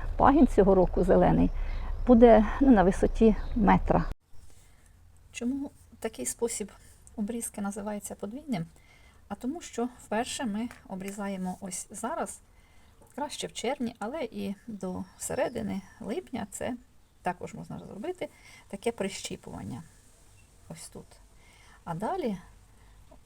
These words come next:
ось ці сплячі бруньки дадуть ось такі довгі, можуть і до півтора метри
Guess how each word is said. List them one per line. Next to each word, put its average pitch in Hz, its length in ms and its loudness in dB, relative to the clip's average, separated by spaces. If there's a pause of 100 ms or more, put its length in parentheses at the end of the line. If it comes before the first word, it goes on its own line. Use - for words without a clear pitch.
(1400)
ось 196 160 -12
ці - 200 -12
сплячі - 460 -8
бруньки 202 580 -10 (460)
дадуть 233 560 -14 (1500)
ось - 180 -10
такі - 380 -10
довгі, 247 500 -6 (260)
можуть 254 520 -10
і 226 140 -10
до 220 280 -4
півтора 233 460 -8
метри 208 420 -8